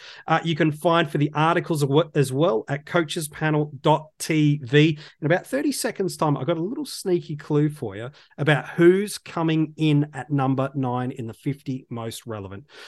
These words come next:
But if you are loving these podcasts, you're loving the articles and everything you're getting from the Coaches Panel in twenty twenty-two, do make sure you leave a five-star rating and review across wherever you're listening to this podcast. Or for a couple of bucks a month, you can become a Patreon supporter,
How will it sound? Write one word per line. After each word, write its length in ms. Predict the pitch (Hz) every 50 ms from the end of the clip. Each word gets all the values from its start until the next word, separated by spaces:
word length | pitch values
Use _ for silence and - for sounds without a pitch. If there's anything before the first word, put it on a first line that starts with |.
| - -
But 100 | - 175
if 120 | 175 151 160
you 100 | 196 190
are 300 | 190 208 214 202 - -
loving 440 | 175 180 190 202 190 202 202 196 -
these 360 | 156 156 180 180 180 175 147 -
podcasts, 680 | - 190 185 185 175 - 196 196 202 214 208 - - -
you're 140 | 160 147 147
loving 240 | - 139 147 165 165
the 100 | 156 160
articles 480 | 165 165 175 170 165 151 175 170 151 147
and 120 | 165 185
everything 300 | 220 240 277 254 - 202
you're 80 | 156 139
getting 240 | 139 143 135 131
from 120 | 120 - 127
the 60 | 120
Coaches 320 | - - 139 127 - -
Panel 300 | - - 151 139 135 143 - - - - - -
in 120 | - 139
twenty 340 | 123 - - 180 165 151 143
twenty-two, 640 | 139 - - 147 131 117 117 - - 180 175 170 - -
do 120 | - 226
make 200 | 226 196 175 151
sure 140 | - - 175
you 100 | 165 156
leave 200 | 151 156 156 143
a 80 | 151 147
five-star 500 | 151 196 170 160 - - - 156 139 131
rating 300 | 135 139 143 147 139 135
and 120 | 127 117
review 360 | 117 110 120 139 143 147 151 147
across 340 | 139 - - 156 147 151 -
wherever 220 | 170 165 175 147
you're 100 | 131 127
listening 260 | 120 123 - - 131
to 40 | 120
this 60 | 113
podcast. 580 | - - 151 160 156 147 175 170 175 175 - - - - - - - -
Or 80 | 262
for 160 | - 220 214
a 60 | 208 190
couple 340 | - - - 247 240 240
of 60 | 226 185
bucks 260 | 214 202 - - - -
a 60 | 190
month, 300 | 175 170 170 160 147 151
you 60 | 147
can 120 | 139 143 135
become 340 | 135 147 143 - 147 143 147 -
a 60 | 143
Patreon 800 | - - - 180 180 156 - - 180 165 160 151 151 147 147 147
supporter, 520 | - - 160 147 - 143 127 120 120 113